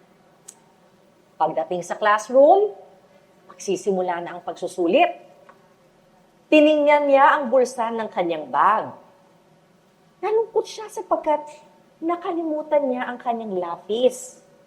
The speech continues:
Naisipang magtanong ni Rona sa kanyang katabi. "May isa ka pa bang lapis?" tanong niya.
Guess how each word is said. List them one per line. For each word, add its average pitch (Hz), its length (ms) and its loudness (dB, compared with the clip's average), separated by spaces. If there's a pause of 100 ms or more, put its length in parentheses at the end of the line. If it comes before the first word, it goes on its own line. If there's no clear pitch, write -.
(500)
Naisipang 285 720 4
magtanong 247 560 0
ni 220 160 0
Rona 180 400 2
sa - 160 -14
kanyang 160 320 -10
katabi. 151 560 -10 (880)
"May 359 240 4
isa 415 240 -2
ka 415 160 -14
pa 311 160 2
bang 233 160 2
lapis?" 170 880 -2 (320)
tanong 156 320 -8
niya. 135 320 -10